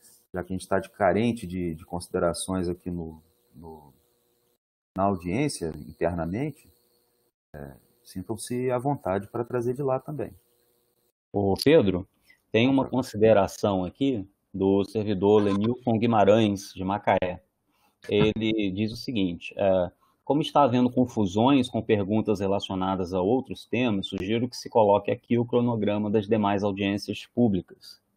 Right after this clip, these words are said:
Speaker 2: né? É, vocês têm isso aí em mãos? Porque eu, talvez,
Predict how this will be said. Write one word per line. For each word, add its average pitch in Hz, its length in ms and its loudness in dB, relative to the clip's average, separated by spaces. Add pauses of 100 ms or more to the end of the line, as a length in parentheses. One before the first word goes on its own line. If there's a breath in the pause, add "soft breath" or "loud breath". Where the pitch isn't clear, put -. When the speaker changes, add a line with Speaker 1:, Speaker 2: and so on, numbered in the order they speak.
Speaker 2:
né? 92 160 -2 (680 soft breath)
É, 95 80 0
vocês 101 380 -2
têm 156 240 0
isso 131 240 2
aí 110 120 4
em 104 200 -2
mãos? 143 340 0
Porque - 140 -6
eu, 110 140 -2 (140)
talvez, 120 640 -2